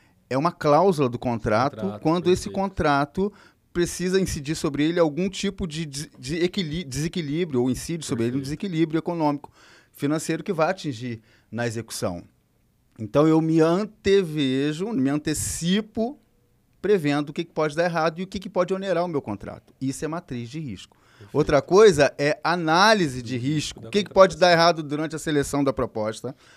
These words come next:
Speaker 1: O que que pode dar errado durante a execução do meu contrato e de uma forma geral?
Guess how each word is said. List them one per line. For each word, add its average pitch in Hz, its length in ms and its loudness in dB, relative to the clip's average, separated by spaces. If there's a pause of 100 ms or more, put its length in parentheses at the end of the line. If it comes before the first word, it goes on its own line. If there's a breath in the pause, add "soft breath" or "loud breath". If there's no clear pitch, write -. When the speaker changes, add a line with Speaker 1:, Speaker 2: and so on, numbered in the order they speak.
(120)
Speaker 1:
O 143 100 -8
que 196 140 0
que 180 80 -10
pode 165 260 4
dar 147 140 6
errado 131 360 4
durante 139 320 2
a 135 40 2
execução 160 720 0
do 165 80 -4
meu 139 140 0
contrato 135 420 -2
e 135 60 -4
de 117 100 -8
uma 131 140 -2
forma 117 300 -6
geral? 117 480 -4